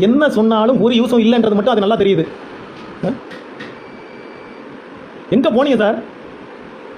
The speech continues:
ஒரு ரெண்டு மூணு வாரமா எங்க போயிட்டீங்க? ஆளையே காணோம். வந்து பேச வேண்டியதானே சார்? சும்மா வந்து இன்னும் அஞ்சு நாள்ல வந்துருவாரு, நாலு நாள்ல வந்துருவாரு. கேட்டா பேக்ரவுண்ட்ல உட்கா-, ஒர்க் போயிட்டு இருக்கு, அது போயிட்டு இருக்கு, இது போயிட்டு இருக்கு.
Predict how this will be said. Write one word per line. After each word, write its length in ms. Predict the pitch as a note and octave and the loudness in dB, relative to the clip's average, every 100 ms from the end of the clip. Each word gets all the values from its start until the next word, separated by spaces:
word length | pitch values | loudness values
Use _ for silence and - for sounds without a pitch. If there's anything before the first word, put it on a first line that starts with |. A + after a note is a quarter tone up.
| - - - | -18 -18 -6
ஒரு 100 | - G#3 | 0 2
ரெண்டு 140 | C4+ | 2
மூணு 140 | C4+ | 2
வாரமா 220 | C4+ D4+ B3 | 2 2 2
எங்க 120 | C#4+ | 2
போயிட்டீங்க? 260 | C4+ C4 B3 - - | 2 2 2 0 -2
ஆளையே 180 | C4 D4 B3+ | 2 4 4
காணோம். 200 | B3+ D4+ - - - | 2 0 -8 -16 -4
வந்து 140 | C4+ A#3+ D4 | -2 2 2
பேச 100 | E4 | 2
வேண்டியதானே 320 | D4 A#3+ G#3 G3 | 4 4 4 2
சார்? 120 | C4 - - - - - - - - - - - - - - - - - - | 0 -6 -14 -14 -14 -12 -12 -12 -12 -10 -10 -10 -8 -8 -8 -8 -12 -8 0
சும்மா 160 | D#4+ D4 B3+ | 4 4 4
வந்து 140 | C4+ C4+ | 4 4
இன்னும் 140 | C#4+ | 4
அஞ்சு 140 | C4+ C#4 | 4 4
நாள்ல 180 | C4+ B3 | 4 4
வந்துருவாரு, 260 | A#3+ B3+ C4 | 4 4 4
நாலு 120 | B3 C4+ | 4 4
நாள்ல 160 | C4 B3 | 4 4
வந்துருவாரு. 320 | A#3+ A#3 B3+ - - - - - | 4 6 4 2 -6 -12 -10 -2
கேட்டா 180 | C4+ C#4+ - | 2 2 2
பேக்ரவுண்ட்ல 340 | C#4+ C#4 B3+ | 2 4 4
உட்கா-, 160 | A#3 B3 | 4 4
ஒர்க் 160 | A#3+ A#3 | 4 2
போயிட்டு 160 | B3+ | 2
இருக்கு, 160 | G#3+ C4 G3+ - | 4 4 2 0
அது 100 | - | 2
போயிட்டு 180 | A#3 - | 2 2
இருக்கு, 160 | A3 B3+ | 2 4
இது 100 | B3 | 4
போயிட்டு 180 | B3 A#3 | 4 2
இருக்கு. 160 | A3 | 4